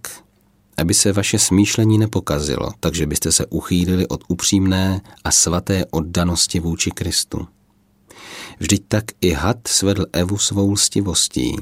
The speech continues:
Přijde k vám někdo a hlásá jiného Ježíše,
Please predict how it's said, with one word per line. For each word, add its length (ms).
Přijde 260
k 60
vám 180
někdo 440
a 80
hlásá 480
jiného 480
Ježíše, 640